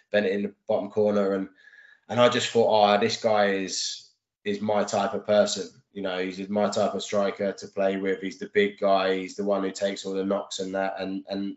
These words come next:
again, similar to sort of Billy, I'll be able to do the, the bits in that that I needed to do.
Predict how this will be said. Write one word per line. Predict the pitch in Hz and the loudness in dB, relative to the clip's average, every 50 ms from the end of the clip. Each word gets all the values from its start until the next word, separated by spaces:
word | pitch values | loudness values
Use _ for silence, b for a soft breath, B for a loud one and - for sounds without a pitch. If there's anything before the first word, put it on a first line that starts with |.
| - - | -10 -6
again, | 101 101 95 110 104 95 120 | -6 -4 0 0 0 0 0
similar | 123 - 107 101 98 95 90 | -2 -4 -2 -2 -2 -2 -4
to | - 95 92 | -6 -8 -8
sort | - 85 80 - | -8 -8 -10 0
of | |
Billy, | - 107 104 101 98 98 | 2 2 2 4 2 2
I'll | 95 95 92 92 - - _ | 2 2 0 -2 -4 -10 _
be | - 101 | -2 0
able | 95 92 90 | 0 0 -4
to | - 98 | -6 -8
do | - 98 95 92 | -6 -6 -4 -2
the, | 95 95 92 90 - _ _ - | -2 -2 -2 -4 -6 _ _ -8
the | 98 95 | -8 -6
bits | - 101 95 - - | -6 -8 -8 -6 -6
in | 101 | -6
that | 98 95 - | -6 -6 -6
that | 90 85 82 | -8 -8 -4
I | 104 | 0
needed | 107 110 110 104 101 98 | 0 0 0 0 -4 -6
to | - - | -10 -12
do. | - 90 - | -10 -10 -10